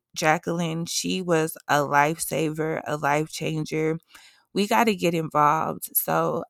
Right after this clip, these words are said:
I give a shout out. I give a sending love and energy to every doula, to every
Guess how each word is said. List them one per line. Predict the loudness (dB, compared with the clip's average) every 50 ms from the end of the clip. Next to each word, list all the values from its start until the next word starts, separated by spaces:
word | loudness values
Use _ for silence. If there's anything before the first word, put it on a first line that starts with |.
| 0
I | 2 2 4 4 2 0 -2 -2 -2 -4 -4 -6 -10 _ _ _ -20 -20 _ _ _
give | -2 0 0 0 0
a | -2 -6
shout | -4 -4 -2 2 2 2 4 4
out. | 2 4 4 4 4 2 0 0 -2
I | -2 -2 -2
give | -2 -2 -2 -2 0 0
a | -2 -2 -2 -4 -6 _ -20 -20 -20 _ _ -20 _ _ _ _
sending | -4 -4 0 2 4 4 4 2 0 0 0 2
love | 4 6 8 8 6 6 4 2
and | -2 -2 -2 -2
energy | 0 0 2 0 0 2 2 0 2
to | 0 -2 -4 -2 2
every | 4 4 4 4 2 0 0 -2
doula, | -4 -4 0 2 2 2 2 2 4 2 2 2 0 -2 -2 -2
to | -4 -4 0 2
every | 2 2 4 2 2 0 2 2 0